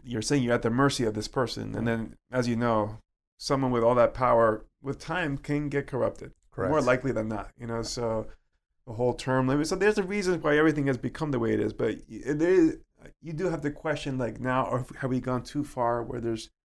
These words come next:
Speaker 1: so much red tape to get anything done where you can pretty much not get anything done
Speaker 2: Yeah.
Speaker 1: anymore?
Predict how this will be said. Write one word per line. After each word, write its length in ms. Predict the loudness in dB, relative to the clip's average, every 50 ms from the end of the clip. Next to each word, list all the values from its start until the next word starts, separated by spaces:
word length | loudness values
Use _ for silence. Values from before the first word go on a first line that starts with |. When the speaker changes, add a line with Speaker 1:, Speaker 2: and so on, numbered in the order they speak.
| _ _ _ _ _ _ _ _ _ _
Speaker 1:
so 260 | -12 -4 0 0 2 4
much 220 | 2 2 2 0
red 300 | 0 2 2 2 0 0
tape 280 | -6 -6 -6 -6 -6 -8
to 80 | -8
get 140 | -6 -6 -4
anything 340 | -4 -6 -6 -6 -8 -8 -2
done 380 | 0 2 2 2 0 -2 -6 -8 -10
where 120 | -10 -8
you 180 | -8 -8 -8 -10
can 280 | -10 -14 -14 -14 -18 _ _ -12
pretty 160 | -8 -6 -6
much 220 | -6 -6 -8 -10
not 260 | -8 -6 -6 -6 -4
get 120 | -6 -8 -8
anything 340 | -6 -8 -10 -10 -12 -10 -8
done 220 | -8 -6 -6 -4 -2
Speaker 2:
Yeah. 220 | 0 2 2 2
Speaker 1:
anymore? 220 | 2 0 -4 -8